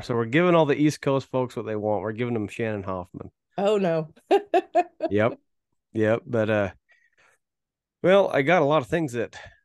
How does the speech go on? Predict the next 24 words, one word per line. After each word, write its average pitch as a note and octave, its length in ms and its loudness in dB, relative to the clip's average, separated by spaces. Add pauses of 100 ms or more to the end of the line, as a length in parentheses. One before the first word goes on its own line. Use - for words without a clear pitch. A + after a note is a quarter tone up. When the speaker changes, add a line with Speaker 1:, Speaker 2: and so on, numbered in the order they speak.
(180)
Speaker 1:
that B2+ 100 -2
we D3+ 160 2
could - 200 -6
cover, C#3+ 300 -4
Shannon. A#2+ 560 -4 (140)
Uh, G2+ 460 -2 (200)
you A#2 120 -4
know, A2 320 -4
uh, - 180 -10 (260)
I A#2 120 -4
guess B2+ 200 -2
one C#3 80 2
of A#2+ 60 2
the G#2+ 60 -4
biggest A2+ 300 -2
things G#2 300 -6
that G2+ 100 -4
I G2+ 40 -2
really G2+ 320 -4
wanna G2+ 160 -4
talk G2 260 -6
about G2 380 -6
is, F#2 440 -10 (360)
is, F#2+ 260 -10